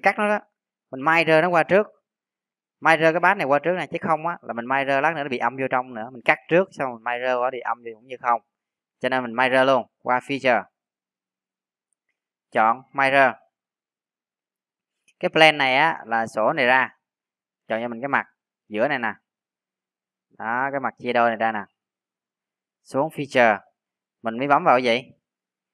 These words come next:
Đây nè, sổ này ra nè. Nó có đầu tiên là boss nè. Sorry nha. Ở đây mình thiếu một cái. Một cái nhỏ nhỏ nữa thôi. Một cái nhỏ nhỏ đó là cái chỗ fill led đây nè.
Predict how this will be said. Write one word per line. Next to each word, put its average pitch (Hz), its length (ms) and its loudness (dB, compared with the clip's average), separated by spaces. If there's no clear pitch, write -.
Đây 131 140 -6
nè, 131 280 0
sổ 120 280 2
này 151 100 2
ra 135 140 6
nè. 127 220 -6
Nó 151 100 -12
có 165 120 4
đầu 135 140 2
tiên 127 100 0
là 120 80 0
boss 143 260 4
nè. 120 180 -2
Sorry 139 340 0
nha. 139 240 -4
Ở - 140 -8
đây 143 180 2
mình 127 180 -6
thiếu 151 200 0
một 165 140 -4
cái. 151 260 2
Một 113 80 -14
cái 143 160 -8
nhỏ 131 100 -4
nhỏ 117 300 -4
nữa 147 100 -4
thôi. 127 160 4
Một - 80 -20
cái 147 100 0
nhỏ 147 60 0
nhỏ 127 220 2
đó 156 80 8
là 135 100 4
cái 131 140 -2
chỗ 135 60 0
fill 143 160 -2
led 160 160 6
đây 151 120 -2
nè. 120 100 -4